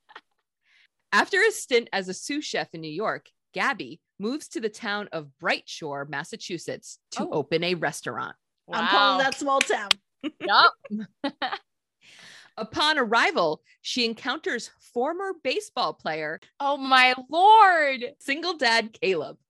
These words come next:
Speaker 3: I almost said a kid was involved. Son of a nutcracker. Okay, go ahead.
Speaker 2: Son of a nutcracker.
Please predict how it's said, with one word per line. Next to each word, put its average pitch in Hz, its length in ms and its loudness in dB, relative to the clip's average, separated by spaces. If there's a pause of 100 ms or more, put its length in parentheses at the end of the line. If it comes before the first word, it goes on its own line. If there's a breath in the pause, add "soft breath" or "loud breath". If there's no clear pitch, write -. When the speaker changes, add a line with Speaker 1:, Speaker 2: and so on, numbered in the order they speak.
(100)
Speaker 3:
I - 200 -14
almost 247 600 -8 (120)
said 233 320 -2
a 226 80 -10
kid 208 300 -6
was 208 160 -2
involved. 190 440 -4
Son 240 160 -8
of 214 100 -12
a 214 40 -12
nutcracker. 170 720 -16
Okay, - 120 -20
go - 60 -20
ahead. - 60 -12
Speaker 2:
Son 381 120 -4
of 330 60 -12
a 311 60 -8
nutcracker. 277 300 -14